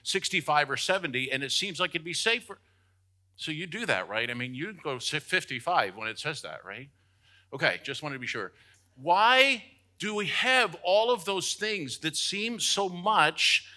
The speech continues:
to restrict? Of course,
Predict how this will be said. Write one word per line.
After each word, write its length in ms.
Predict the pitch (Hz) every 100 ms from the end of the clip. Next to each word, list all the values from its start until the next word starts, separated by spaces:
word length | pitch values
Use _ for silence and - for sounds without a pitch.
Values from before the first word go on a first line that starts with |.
| - - _
to 120 | 175
restrict? 1200 | 160 170 160 - - - 190 254 247 - - - - _ _ _ _ _ _ _ _ _ _ _ _ _ _ _ _ _ _ _ _ _
Of 60 | -
course, 480 | 139 135 - -